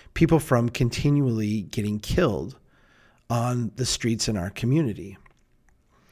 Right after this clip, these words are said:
Recently, a woman named Gail Ball was killed crossing the street in front of the Central Library in Springfield, Massachusetts.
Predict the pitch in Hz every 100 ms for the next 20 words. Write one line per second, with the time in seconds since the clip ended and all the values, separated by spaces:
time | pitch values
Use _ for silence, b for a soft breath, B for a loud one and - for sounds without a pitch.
0 | b b b b b b b _ _ _
1 | _ _ _ 143 185 202 143 143 135 127
2 | 127 - _ _ _ _ _ - 127 139
3 | 143 135 123 110 123 117 104 113 107 87
4 | 80 - _ - 117 110 - - 101 95
5 | 104 - - 117 113 - 117 107 104 110
6 | - 107 92 - - 107 98 113 107 101
7 | - - 123 - 120 120 113 110 98 104
8 | 101 104 117 107 - 117 110 113 101 92
9 | - 110 104 101 - 104 - - -